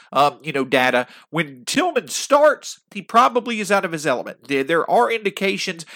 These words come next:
that Grizzlies starting lineups with Tillman in them do struggle, uh, when it comes to their ability to create offense. But off the bench,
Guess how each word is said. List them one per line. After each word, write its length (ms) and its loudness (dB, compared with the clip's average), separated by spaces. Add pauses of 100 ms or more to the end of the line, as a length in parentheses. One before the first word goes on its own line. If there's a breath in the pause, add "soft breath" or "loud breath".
(140 loud breath)
that 260 0
Grizzlies 480 -4
starting 400 0
lineups 400 -2
with 100 -6
Tillman 320 -6
in 140 -6
them 240 -6
do 180 -4
struggle, 580 -2 (240 loud breath)
uh, 80 -4
when 140 2
it 100 -8
comes 340 -4
to 140 -6
their 180 2
ability 360 -4
to 140 -8
create 360 -8
offense. 460 0
But 220 -2
off 260 -2
the 80 -2
bench, 560 -6